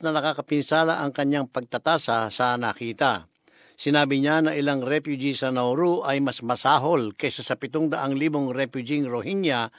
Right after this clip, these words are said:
mula Myanmar na lumikas sa katabing Bangladesh.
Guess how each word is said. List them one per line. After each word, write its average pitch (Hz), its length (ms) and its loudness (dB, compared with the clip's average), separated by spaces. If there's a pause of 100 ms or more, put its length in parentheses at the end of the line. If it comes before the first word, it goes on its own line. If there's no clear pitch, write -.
(280)
mula 139 400 4
Myanmar 131 720 0
na 110 180 2
lumikas 143 540 0
sa - 80 -6
katabing 135 480 -2
Bangladesh. 110 720 0